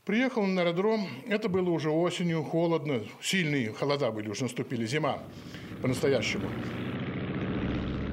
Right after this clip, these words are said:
Взлетели мы, взлетели, значит, легли на курс, на Киренск, почти полторы тысячи километров.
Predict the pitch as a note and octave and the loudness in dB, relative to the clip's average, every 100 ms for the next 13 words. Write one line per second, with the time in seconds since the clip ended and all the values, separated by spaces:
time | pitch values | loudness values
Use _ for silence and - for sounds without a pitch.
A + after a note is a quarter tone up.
0 | - - - - - - - - - - | -2 -2 -2 -2 -2 -4 -6 -6 -6 0
1 | B3 - G#3+ G3 F#3+ F#3 E3 D#3 F3+ G3 | 2 4 4 4 4 2 0 0 0 2
2 | D4 B3+ G3 G#3 G3 - F3+ G3+ C4+ F3+ | 2 2 2 2 0 0 2 4 4 4
3 | F#3 F#3+ - - - - E3+ E3 G3+ G#3+ | 4 2 2 -4 -4 0 2 4 2 4
4 | G#3 - - D#3+ - A#3 - C#3+ F3 G3 | 2 0 -2 0 2 2 2 2 4 4
5 | E3+ - D#3 B2+ G#2+ D#2+ E2+ | 2 2 2 2 0 -2 -4